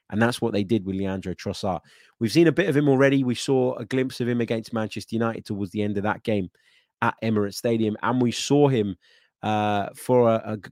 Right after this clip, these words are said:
good while at Manchester City in the F A Cup. And in both of those games, I thought he looked really lively, and I thought he looked as though he fits into this team really, really well. So credit to Arteta, credit to Edu,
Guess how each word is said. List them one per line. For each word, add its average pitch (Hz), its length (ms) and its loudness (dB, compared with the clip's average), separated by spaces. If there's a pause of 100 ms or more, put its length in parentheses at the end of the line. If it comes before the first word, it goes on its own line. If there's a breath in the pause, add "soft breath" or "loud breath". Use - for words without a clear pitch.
good 135 160 4
while 113 420 2
at - 100 -8
Manchester 107 480 -6
City 107 320 -8
in 98 60 -4
the 98 60 -4
F 92 120 -10
A 95 80 -6
Cup. - 300 -6
And 98 100 -6
in 98 80 -4
both 113 300 2
of 95 80 -20
those 95 220 -2
games, 87 360 -6 (340)
I 95 60 -12
thought 104 220 -4
he 95 60 -6
looked 92 240 -8
really 95 240 -4
lively, 95 460 -4
and 92 120 -10
I 95 40 -8
thought 110 280 -4
he 95 80 -6
looked 113 320 -2
as 87 120 -12
though 85 240 -8 (320 soft breath)
he 98 140 -6 (120)
fits - 240 -4
into 95 240 -8
this 90 160 -8
team 92 300 -6
really, 92 360 -2
really 87 300 -4
well. 87 200 -4
So 90 240 -4 (460 soft breath)
credit 113 340 2
to 107 100 -2
Arteta, 98 420 -4
credit 98 320 -4
to - 80 -8
Edu, 90 340 -4